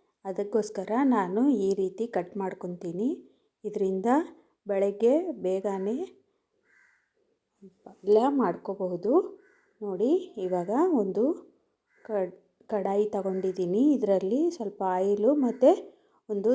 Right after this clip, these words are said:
ದೊಡ್ಡದಾಗಿರೋ ಈರುಳ್ಳಿನ ಕಟ್ ಮಾಡಿಕೊಂಡು ಈ ರೀತಿ ಫ್ರೈ ಮಾಡ್ಕೊಳ್ತಾ ಇದ್ದೀನಿ. ಹಾಗೆಯೇ ಸೈಡಲ್ಲಿ ಕಾಫಿ ಕೂಡ ರೆಡಿ ಆಯಿತು. ಇವಾಗ ಇದು ಫ್ರೈ ಆಗ್ತಾ ಇದೆ ನೋಡಿ. ತುಂಬ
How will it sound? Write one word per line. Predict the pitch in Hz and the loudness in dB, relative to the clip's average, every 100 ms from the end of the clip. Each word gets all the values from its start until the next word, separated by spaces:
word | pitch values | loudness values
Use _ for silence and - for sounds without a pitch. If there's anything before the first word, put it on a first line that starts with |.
| 254 | 2
ದೊಡ್ಡದಾಗಿರೋ | 214 196 - 214 202 202 220 302 415 - _ _ 202 | 0 0 -2 -4 0 0 4 2 2 -12 _ _ -6
ಈರುಳ್ಳಿನ | 190 214 202 202 196 247 330 | -2 0 2 2 2 2 2
ಕಟ್ | 208 202 226 | -2 -6 -6
ಮಾಡಿಕೊಂಡು | 202 202 190 190 247 | -6 -6 -6 -2 0
ಈ | 226 208 | 2 2
ರೀತಿ | 196 247 269 | 2 -2 -6
ಫ್ರೈ | 262 196 190 | -4 -4 -2
ಮಾಡ್ಕೊಳ್ತಾ | 202 190 - 185 185 190 | -2 -4 -4 -6 -4 -6
ಇದ್ದೀನಿ. | 180 190 190 247 440 - - _ _ _ _ _ _ _ _ _ _ _ _ _ 202 | -4 -4 2 2 2 -4 -20 _ _ _ _ _ _ _ _ _ _ _ _ _ -6
ಹಾಗೆಯೇ | 190 190 196 190 208 285 415 - | -4 -4 -4 -2 0 0 -2 -6
ಸೈಡಲ್ಲಿ | - 190 190 190 185 233 - | -2 -2 0 -2 2 0 0
ಕಾಫಿ | 208 190 196 196 | -6 -6 -8 -10
ಕೂಡ | - 180 190 190 | -8 -4 -4 -2
ರೆಡಿ | 180 175 180 | -2 0 0
ಆಯಿತು. | 170 170 196 311 440 - _ _ _ _ _ _ _ | 0 -2 -2 -2 -4 -14 _ _ _ _ _ _ _
ಇವಾಗ | 190 190 185 196 262 381 - _ 214 | -4 -2 0 0 0 -2 -8 _ -10
ಇದು | 208 208 | -4 -4
ಫ್ರೈ | 214 196 202 | -2 0 0
ಆಗ್ತಾ | 190 - 196 | -2 -8 -6
ಇದೆ | 185 180 180 | -4 -2 -2
ನೋಡಿ. | 175 170 220 311 - _ _ _ _ _ _ _ _ _ | -4 0 0 0 -8 _ _ _ _ _ _ _ _ _
ತುಂಬ | 220 208 | -4 0